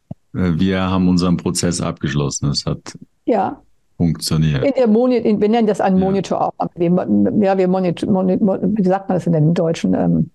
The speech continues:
Speaker 2: weiß ich jetzt nicht. Wir, wir monitoring, ne? <laughs> The,
Speaker 1: Ja.
Speaker 2: the process. Ja, und dann in der Monitoraufnahme haben wir natürlich auch mehr als ein Reversal, ja, mehrere Reversals und dann daraus erschließt sich dann nochmal eine abschließende Metareise.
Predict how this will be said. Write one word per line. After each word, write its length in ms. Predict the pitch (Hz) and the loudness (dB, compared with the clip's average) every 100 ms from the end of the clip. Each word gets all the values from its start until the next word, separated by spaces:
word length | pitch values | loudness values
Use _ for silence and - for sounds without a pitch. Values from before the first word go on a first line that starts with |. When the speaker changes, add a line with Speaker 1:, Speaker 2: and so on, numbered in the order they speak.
| _ _ | _ _
Speaker 2:
weiß 200 | - 160 | -6 -2
ich 60 | 190 | 0
jetzt 140 | 165 | 0
nicht. 180 | 170 170 | 0 0
Wir, 120 | 190 180 | 0 0
wir 300 | 196 180 185 | 2 2 2
monitoring, 560 | 190 196 165 165 151 | 0 0 -2 -2 -2
ne? 280 | 151 190 214 196 - - - | 0 0 -2 -4 -6 -6 -4
<laughs> 60 | 262 - 269 - 285 - - - | -6 -4 -6 -4 -6 -4 -8 -4
The, 280 | 349 330 - 170 | -4 -2 -4 -2
Speaker 1:
Ja. 180 | 165 98 - | 0 0 0
Speaker 2:
the 120 | - | -2
process. 580 | - - 180 - - - - - - _ | -2 -4 -4 -4 -8 -10 -20 -20 -20 _
Ja, 140 | 247 | -2
und 200 | 196 208 | 0 0
dann 120 | 208 233 | 0 2
in 100 | 202 | 2
der 80 | |
Monitoraufnahme 800 | 190 196 220 - - 185 190 185 | 2 2 0 0 -2 0 0 0
haben 140 | 180 180 | 0 0
wir 40 | |
natürlich 400 | 175 170 180 185 | 0 0 -4 -2
auch 180 | - 208 | -2 0
mehr 200 | 175 185 | 0 0
als 140 | 170 - | 0 -2
ein 200 | 170 190 | -2 -2
Reversal, 460 | 185 190 190 - | 0 0 -2 -2
ja, 280 | - 175 240 | -2 0 0
mehrere 560 | 233 175 180 175 175 165 | 0 0 0 0 0 0
Reversals 460 | 170 196 208 202 202 | 2 0 0 -2 0
und 180 | 196 | 0
dann 280 | 175 175 175 | 0 0 0
daraus 520 | 175 180 196 180 190 | 0 0 0 0 0
erschließt 460 | - 180 - 214 208 | -2 -2 0 -2 0
sich 80 | 208 | -2
dann 140 | 180 | -2
nochmal 320 | 175 180 175 - | -2 -2 -2 0
eine 300 | 175 180 208 | 0 0 -2
abschließende 880 | 214 - - 196 185 190 170 - - | -4 -6 -4 -2 0 2 2 0 -2
Metareise. 1080 | 180 175 175 - _ - 165 - - - | 0 2 0 -4 _ -8 -6 -4 -2 -4